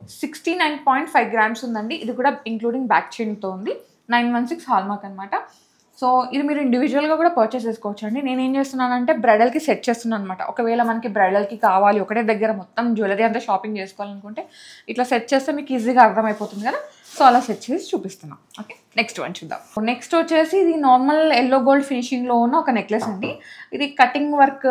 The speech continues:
ఆ, డిఫరెంట్ వర్క్ వచ్చింది, చక్రం వర్క్ అంతా. పికాక్స్ వచ్చేసాయి, మళ్ళీ మల్టీ కలర్ స్టోన్స్తో పాటు ఈ విధంగా పర్ల్స్ని హైలైట్ చేశారు. మిడిల్లో వచ్చేసి మనకి రామ్, లక్ష్మణ్, సీత అట్లా వచ్చారనమాట, రామ్ పరివార్ లాగా. ఇది కూడా చాలా బాగుంది. ఆ, వావ్, లైట్ వెయిట్‌లోనే ఉందండి. ఇది ఇంక్లూడింగ్ బ్యాక్ చైన్ వచ్చేసి ట్వంటీ సెవెన్ గ్రామ్స్ ఉంది నెట్ వెయిట్,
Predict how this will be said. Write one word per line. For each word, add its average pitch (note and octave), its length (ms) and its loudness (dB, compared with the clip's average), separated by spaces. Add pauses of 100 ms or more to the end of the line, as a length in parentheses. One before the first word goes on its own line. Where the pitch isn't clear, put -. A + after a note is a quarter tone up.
(260)
ఆ, G#3 160 0
డిఫరెంట్ C4 400 0
వర్క్ A#3+ 200 2
వచ్చింది, G#3+ 340 -4
చక్రం G#3 260 -6
వర్క్ G3 160 -4
అంతా. G3 180 0
పికాక్స్ C4 440 2
వచ్చేసాయి, A#3 460 -8 (340)
మళ్ళీ E4+ 140 2
మల్టీ B3+ 300 4
కలర్ C4+ 220 2
స్టోన్స్తో A#3+ 460 -2
పాటు A#3+ 240 2
ఈ - 20 0
విధంగా C4+ 260 0
పర్ల్స్ని C#4+ 440 0
హైలైట్ A3 320 0
చేశారు. C4+ 220 -4
మిడిల్లో C#4+ 320 0
వచ్చేసి C#4 280 -2
మనకి B3+ 340 -8 (340)
రామ్, A#3 420 2
లక్ష్మణ్, A3+ 600 0
సీత G#3 300 -2
అట్లా G#3 240 2
వచ్చారనమాట, G3+ 420 -4
రామ్ A3+ 340 6
పరివార్ G#3 340 4
లాగా. F3+ 280 2 (480)
ఇది D#4 120 -2
కూడా G#4+ 140 2 (120)
చాలా A3 200 2
బాగుంది. G#3 520 -2 (360)
ఆ, G#3 140 -6
వావ్, G3+ 380 4
లైట్ A3 240 2
వెయిట్‌లోనే C4+ 340 0
ఉందండి. A3 380 -4
ఇది B3+ 200 -8
ఇంక్లూడింగ్ C#4 380 -4
బ్యాక్ D4+ 280 2
చైన్ A#3+ 100 -6
వచ్చేసి A#3 280 -8
ట్వంటీ D4 280 -4
సెవెన్ C#4+ 260 0
గ్రామ్స్ A#3 360 -2
ఉంది A#3 120 -2
నెట్ G#3+ 240 -6
వెయిట్, G#3 180 -6